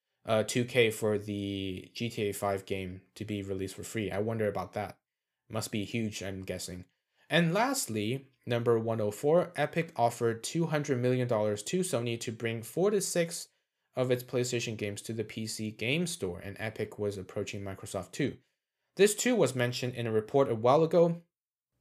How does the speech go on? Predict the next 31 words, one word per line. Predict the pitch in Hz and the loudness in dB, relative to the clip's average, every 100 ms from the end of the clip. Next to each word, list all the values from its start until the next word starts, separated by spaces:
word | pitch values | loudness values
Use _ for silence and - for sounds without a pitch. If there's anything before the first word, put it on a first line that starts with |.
| _ _ - | _ _ 0
but | 202 | 2
now | 165 170 | 4 4
we | 165 | 4
have | 147 135 | 4 4
a | 135 | 4
slide | - 113 110 | 4 4 4
showing | - 113 110 110 117 | 2 2 2 -2 -4
Epic's | 117 117 107 | -4 -4 -8
individual | - 135 123 123 120 110 | -6 -2 0 0 0 0
tactics | 110 101 107 - - _ _ _ _ - | -2 -4 -4 -8 -12 _ _ _ _ -2
for | 123 113 - | 2 2 2
each | 135 - | -2 -2
console | - 143 170 110 | 0 0 0 -2
maker. | 92 87 92 92 _ _ _ _ - | -4 -6 -8 -8 _ _ _ _ -2
Of | 127 | 2
course, | 135 123 135 | 6 6 6
with | 139 127 | 2 2
Sony, | - 117 120 127 | 2 0 0 2
they | 110 110 113 - - _ _ - | 4 4 4 0 -8 _ _ -2
were | 117 110 107 - | 4 6 6 6
offering, | 123 120 135 135 127 123 113 | 4 4 4 4 4 2 0
uh, | 107 104 | 0 0
two | - 123 | 0 -2
hundred | 120 120 | 0 0
million | 110 117 143 165 | 0 0 -2 -2
for | 147 110 | 0 0
four | 110 110 | 2 2
to | 104 | 2
six | 107 98 - | 0 -6 -10
first-party | - 113 120 131 131 | -4 -4 -2 0 0
games. | 139 135 135 | 0 -2 -4